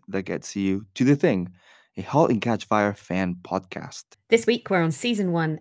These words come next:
Speaker 2: episode eight, called The Two one fours, The Two fourteens. I couldn't decide. And anyway, we're getting the band back together, or together for the first time, depending on how you're looking at it.
Speaker 1: By now,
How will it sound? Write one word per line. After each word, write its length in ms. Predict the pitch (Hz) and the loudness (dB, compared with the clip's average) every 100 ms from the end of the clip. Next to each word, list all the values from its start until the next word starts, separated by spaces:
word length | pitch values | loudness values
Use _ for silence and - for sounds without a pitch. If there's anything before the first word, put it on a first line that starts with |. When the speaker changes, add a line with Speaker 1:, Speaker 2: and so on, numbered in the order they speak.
| - | -6
Speaker 2:
episode 460 | 165 - 147 143 | -6 -4 -2 -2
eight, 320 | - 131 - - | -2 -4 -6 -16
called 460 | - 147 143 135 - _ _ _ - | -4 0 0 -2 -6 _ _ _ -10
The 60 | |
Two 300 | 127 - 147 | -10 -6 -2
one 180 | 143 139 | 0 -2
fours, 640 | 135 160 180 285 - - _ | 0 0 0 -4 -10 -14 _
The 80 | 135 | -4
Two 220 | 127 143 | 0 -2
fourteens. 800 | 139 151 147 180 202 220 247 - - | 0 -2 0 0 2 0 -2 -6 -2
I 80 | 135 | 0
couldn't 280 | 131 135 131 | 2 4 2
decide. 580 | 139 160 175 185 185 - - - _ _ _ - | 2 4 6 8 4 -2 -18 -20 _ _ _ 4
And 100 | 208 | 6
anyway, 420 | 220 165 147 147 151 | 8 8 6 6 4
we're 100 | 160 | 4
getting 220 | 170 165 | 6 4
the 80 | 147 | 4
band 240 | 160 143 | 4 6
back 160 | 143 - | 4 2
together, 440 | 139 123 120 131 - _ _ _ | 0 0 0 -4 -8 _ _ _
or 120 | 165 165 | -2 0
together 280 | 160 151 | 2 2
for 100 | 135 | 2
the 60 | 135 | -2
first 260 | 135 123 - | 0 -2 -2
time, 220 | 120 127 | -4 -4
depending 340 | 127 127 120 | -2 -2 0
on 80 | 120 | 0
how 120 | 127 | 0
you're 120 | 117 | 0
looking 300 | 104 - 80 | -4 -8 -10
at 80 | 65 | -10
it. 80 | - - _ _ _ _ _ - | -12 -16 _ _ _ _ _ -6
Speaker 1:
By 240 | 104 139 | 2 2
now, 380 | 131 92 120 | 4 2 -2